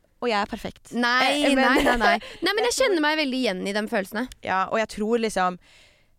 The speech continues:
Speaker 1: absolutt fordi jeg, og det, men jeg bare merker det noen ganger med at jeg er sånn, «Oi, nå var jeg», ja. Jeg tror bare spesielt overfor kjæresten min fordi man bor sammen, at
Speaker 2: Ja.
Speaker 1: han får liksom sikkert, ehm,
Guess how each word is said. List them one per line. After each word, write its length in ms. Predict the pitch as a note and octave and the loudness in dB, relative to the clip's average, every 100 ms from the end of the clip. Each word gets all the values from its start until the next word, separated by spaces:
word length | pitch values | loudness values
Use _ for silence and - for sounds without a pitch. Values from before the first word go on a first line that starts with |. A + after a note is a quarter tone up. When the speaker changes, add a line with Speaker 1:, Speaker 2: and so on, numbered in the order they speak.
| _ _ _ | _ _ _
Speaker 1:
absolutt 580 | G3 - - A3 F#3+ - | -8 -6 -4 -2 -2 -2
fordi 200 | - G3+ F3 | -4 -4 -2
jeg, 220 | F3+ F3+ | 0 0
og 100 | E3 G#3 | 0 0
det, 140 | G#3+ G3 | -2 -2
men 260 | G#3 G#3+ | -4 -2
jeg 120 | G#3+ G#3 | 0 -2
bare 120 | G3+ | -2
merker 360 | G#3 F3+ - F#3 | -2 -4 -4 -2
det 80 | F3 | 0
noen 100 | E3+ | 0
ganger 220 | E3 E3+ | -2 -2
med 80 | F3 | -2
at 140 | - | -2
jeg 80 | F3+ | -2
er 60 | F3 | 0
sånn, 300 | E3+ E3+ D#3+ | 0 0 0
«Oi, 140 | G#3 G3+ | -2 0
nå 140 | F#3 F3+ | -2 0
var 120 | E3+ | 0
jeg», 600 | E3+ F3 F3 - - - - - - | 0 0 0 -2 -6 -12 -14 -10 -2
ja. 160 | D3 - F#3 F3+ - - - | -2 -2 -10 -18 -20 -20 -8
Jeg 120 | G#3 | -4
tror 80 | A3+ | -2
bare 160 | A3 G3 | -2 -2
spesielt 480 | G3 F#3 F#3 F3 F3+ | -4 -2 -2 -2 -2
overfor 240 | F3 F3+ | -4 -4
kjæresten 320 | F3 E3 - | -4 -6 -6
min 80 | D#3 | -10
fordi 180 | E3 E3+ | -8 -6
man 160 | D#3+ D#3+ | -4 -4
bor 200 | D#3 D3 | -4 -6
sammen, 380 | - D3 E3 F3+ - | -6 -4 -4 -6 -6
at 240 | F3 - - | -8 -8 -6
Speaker 2:
Ja. 100 | G3+ | -2
Speaker 1:
han 160 | F3+ E3+ | -2 -4
får 220 | - F3 | -6 -4
liksom 300 | E3+ D#3+ D#3+ - - - | -4 -4 -6 -10 -20 -14
sikkert, 760 | - F3+ - F3+ _ _ - - - _ _ - - | -6 -4 -4 -12 _ _ -20 -20 -20 _ _ -12 -2
ehm, 680 | F#3 F3+ F3 E3 D#3+ D#3+ | 0 0 0 -2 -4 -8